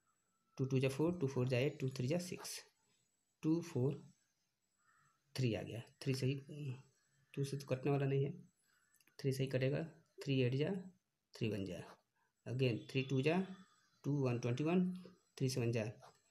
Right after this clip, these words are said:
थ्री नाइन जा, थ्री थ्री जा, थ्री वन जा।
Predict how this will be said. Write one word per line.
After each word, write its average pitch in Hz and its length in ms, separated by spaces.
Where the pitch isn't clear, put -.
थ्री 151 180
नाइन 123 260
जा, 120 200
थ्री 139 80
थ्री 131 140
जा, 123 160
थ्री 127 140
वन 90 180
जा। - 140